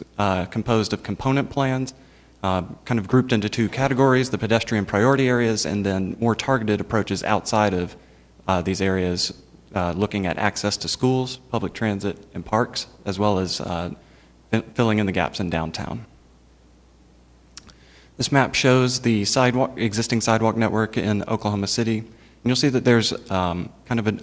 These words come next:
a missing ring of sidewalks in the city. So that's been a big focus of this plan is, uh, how can we extend that network out to areas that could become walkable? And so this is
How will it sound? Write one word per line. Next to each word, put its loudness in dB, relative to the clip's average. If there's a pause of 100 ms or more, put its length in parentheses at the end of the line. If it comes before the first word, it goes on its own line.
(140)
a -2
missing 2
ring 2
of -8
sidewalks 0
in -2
the -2
city. -2
So -2
that's 0
been 0
a 0
big -2
focus 0
of -6
this 0
plan 0
is, -4 (480)
uh, -2
how 0
can 0
we 4
extend 0
that 0
network -2
out 0
to -2
areas 0
that -4
could -4
become -4
walkable? -8 (2000)
And -2
so 4
this 4
is 2